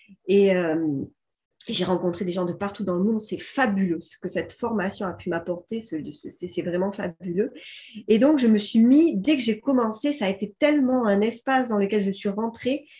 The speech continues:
Et depuis, donc, à peu près mai deux mille vingt et un, j'ai commencé à créer ces œuvres-là quasiment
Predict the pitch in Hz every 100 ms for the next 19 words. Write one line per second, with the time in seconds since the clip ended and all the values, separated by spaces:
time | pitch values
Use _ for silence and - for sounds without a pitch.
0 | - - 247 208 196 - 254 214 202 196
1 | 196 196 - 254 220 208 226 240 254 254
2 | _ _ 180 196 196 196 180 185 180 175
3 | 214 233 - 180 180 202 185 - 180 196
4 | 180 170 185 170 170 202 - 165 170 180
5 | 190 208 208